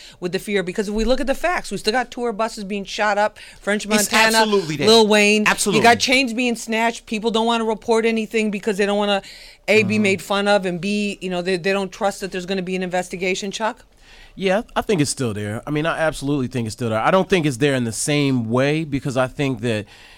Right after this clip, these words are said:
Speaker 3: people, for whatever reason, I think some people feel a little more comfortable when it comes down to it. I think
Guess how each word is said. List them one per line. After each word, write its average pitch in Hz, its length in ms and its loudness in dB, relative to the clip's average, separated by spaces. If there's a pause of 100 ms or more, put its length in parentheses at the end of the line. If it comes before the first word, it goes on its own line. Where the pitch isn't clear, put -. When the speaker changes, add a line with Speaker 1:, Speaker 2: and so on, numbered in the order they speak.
(140)
Speaker 3:
people, 131 560 0 (260)
for 139 140 -6
whatever 190 400 -2
reason, 135 460 0
I 127 80 0
think 131 260 -4
some 165 360 -2
people 123 380 -6
feel 123 300 -4
a - 20 -2
little 123 200 -2
more 113 220 0
comfortable 110 680 -6 (400)
when 117 180 -4
it 117 100 -4
comes 120 280 -4
down 117 300 -2
to 127 260 -4
it. 117 160 -4 (380)
I 127 80 -6
think 123 320 -6